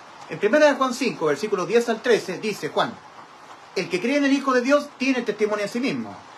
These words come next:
El que no cree a Dios le ha hecho mentiroso, porque no ha creído en el testimonio que Dios ha dado acerca de su Hijo. Y este es el testimonio,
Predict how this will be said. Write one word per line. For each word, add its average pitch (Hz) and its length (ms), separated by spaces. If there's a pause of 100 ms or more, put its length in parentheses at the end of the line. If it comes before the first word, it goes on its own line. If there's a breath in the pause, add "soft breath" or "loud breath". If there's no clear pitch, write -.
(120)
El 156 140
que 170 100
no 165 140
cree 262 160
a 285 100
Dios 294 220
le 214 100
ha 233 40
hecho 226 160
mentiroso, 185 500
porque 147 240
no 185 80
ha 180 80
creído 196 480
en 160 120
el 151 100
testimonio 196 580
que 151 180
Dios 294 440 (100)
ha 147 160
dado 180 200
acerca 175 300
de 156 120
su 254 100
Hijo. - 300 (520 loud breath)
Y 143 180
este 147 260
es 185 80
el 208 80
testimonio, 233 500